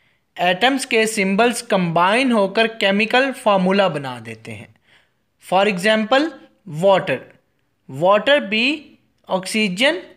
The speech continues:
और हाइड्रोजन एटम के कंबाइन होने से बनता है। इसमें हाइड्रोजन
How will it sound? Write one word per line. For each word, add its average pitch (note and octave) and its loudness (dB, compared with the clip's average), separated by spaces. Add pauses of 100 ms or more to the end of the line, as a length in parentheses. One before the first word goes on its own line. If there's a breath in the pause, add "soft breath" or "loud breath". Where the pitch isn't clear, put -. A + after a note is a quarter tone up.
(180)
और G#3 2
हाइड्रोजन F#3+ 0 (100)
एटम B3 0
के B3 2 (200)
कंबाइन G#3+ 0
होने E3+ -2
से D#3+ -4
बनता B2 -8
है। A2+ -12 (480 loud breath)
इसमें B3 -2 (180)
हाइड्रोजन F#3+ 0